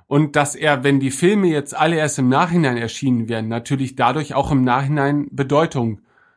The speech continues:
gewinnt, wie es ja auch andere Star Wars Filme tun. Ja, auch andere Star Wars Filme gewinnen durch, äh, weitere Filme oder auch Bücher oder das Expanded Universe im Generellen an Bedeutung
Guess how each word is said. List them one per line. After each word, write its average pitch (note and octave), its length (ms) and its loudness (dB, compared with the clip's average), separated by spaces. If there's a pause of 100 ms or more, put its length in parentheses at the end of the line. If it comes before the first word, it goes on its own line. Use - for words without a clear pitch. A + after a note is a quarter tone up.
(160)
gewinnt, A#2 380 -2
wie C#3+ 100 0
es D#3+ 140 -2
ja F3 80 0
auch D#3 140 -6
andere F#3 340 4
Star A#2 320 0
Wars A2 200 -4
Filme A2 300 -4
tun. G#2+ 540 -12
Ja, B2 120 -2
auch C3+ 160 -4
andere E3+ 260 2
Star C#3 240 2
Wars C3+ 160 0
Filme C#3+ 360 2
gewinnen B2+ 460 0
durch, B2 300 -4
äh, A#2 360 -6
weitere B2 380 0
Filme C3+ 720 2
oder A2+ 260 -2
auch A2 160 -6
Bücher C3 560 0
oder A#2+ 340 -4
das A#2+ 260 -8
Expanded A#2+ 520 -4
Universe B2 500 0
im A#2+ 140 -4
Generellen A#2+ 640 0
an B2 180 2
Bedeutung B2 720 0